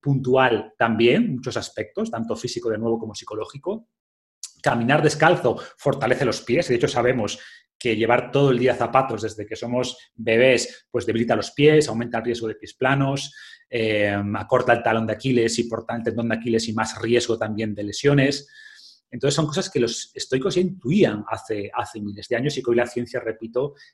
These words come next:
lo, lo valida, ¿no? Entonces intento incorporar todas estas incomodidades o el hecho mismo de entrenar. O sea, entrenar no deja de ser un estrés hormético,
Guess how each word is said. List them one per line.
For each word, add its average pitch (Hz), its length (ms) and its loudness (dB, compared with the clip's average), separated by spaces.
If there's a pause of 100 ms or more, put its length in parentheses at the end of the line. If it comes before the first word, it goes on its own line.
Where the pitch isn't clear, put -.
(140)
lo, 104 340 -2
lo 107 140 -2
valida, 101 380 -2
¿no? 113 80 -12
Entonces 139 260 -2
intento 160 460 2
incorporar 123 600 0
todas 120 160 0
estas - 240 -4
incomodidades 113 1500 -2
o 139 120 6
el 131 80 8
hecho 175 200 6
mismo 180 280 4
de 135 80 6
entrenar. 147 460 0
O - 20 -8
sea, 123 120 -2
entrenar 113 340 0
no 165 80 0
deja 135 180 2
de 123 60 2
ser 123 120 -6
un 120 80 -2
estrés 117 480 -2
hormético, 120 760 -6